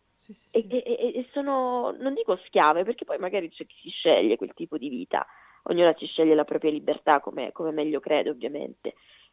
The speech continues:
Speaker 2: Ehm, però spesso non, non dipende, no, non è una libera scelta.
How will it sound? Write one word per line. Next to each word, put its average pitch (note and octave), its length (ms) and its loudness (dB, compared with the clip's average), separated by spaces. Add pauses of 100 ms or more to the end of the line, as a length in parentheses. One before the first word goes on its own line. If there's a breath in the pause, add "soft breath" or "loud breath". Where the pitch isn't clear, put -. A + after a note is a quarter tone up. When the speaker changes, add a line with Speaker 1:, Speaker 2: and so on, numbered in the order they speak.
(180)
Speaker 2:
Ehm, F2 840 -2
però B3+ 280 6
spesso B2+ 1000 2
non, F#3+ 280 -4
non G3 220 -4
dipende, G3 800 2
no, F3 140 -6
non G#3 200 -4
è G#3+ 60 4
una G#3+ 140 0
libera E3+ 260 -4
scelta. - 540 -10